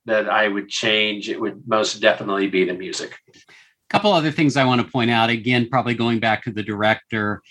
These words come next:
Speaker 2: the dream nightmare sequence is what sticks with me about this movie. I kind of apply that to the whole movie. Like, instead of thinking, "Oh, wow, that's a really bizarre, funky piece of this movie," that's how I think of the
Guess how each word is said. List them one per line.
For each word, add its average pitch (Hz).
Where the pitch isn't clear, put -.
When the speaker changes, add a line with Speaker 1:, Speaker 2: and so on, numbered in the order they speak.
Speaker 2:
the 147
dream 180
nightmare 139
sequence 117
is 123
what 120
sticks -
with 135
me 123
about 110
this 110
movie. 107
I 139
kind 190
of 170
apply 135
that 123
to 123
the 110
whole 131
movie. 117
Like, 107
instead 120
of 113
thinking, 117
"Oh, 156
wow, 131
that's 120
a 107
really 113
bizarre, 107
funky 107
piece 120
of 98
this 101
movie," 104
that's 143
how 175
I 135
think 139
of 107
the 101